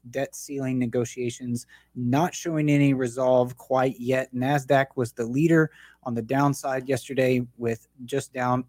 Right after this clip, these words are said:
about one point two, almost one point three percent on the day.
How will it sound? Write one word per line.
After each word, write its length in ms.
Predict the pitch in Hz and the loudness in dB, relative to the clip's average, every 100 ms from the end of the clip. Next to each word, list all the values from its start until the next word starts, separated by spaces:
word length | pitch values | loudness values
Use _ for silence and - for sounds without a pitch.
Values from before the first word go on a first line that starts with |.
| _ | _
about 300 | - 113 - | -4 -4 -4
one 280 | 120 135 139 | -2 -2 -2
point 300 | - 123 120 - | -2 -4 -4 -10
two, 440 | - 175 160 165 - - - _ _ | 0 6 6 6 0 -20 -20 _ _
almost 480 | 143 185 160 123 - | 2 4 4 2 -4
one 100 | 120 | -6
point 260 | - 117 - | -4 -6 0
three 200 | 165 160 | 4 4
percent 440 | 143 135 139 135 - | 4 -2 -4 -8 -6
on 140 | 117 | -6
the 80 | 113 | -4
day. 340 | 113 120 117 | -2 -2 -4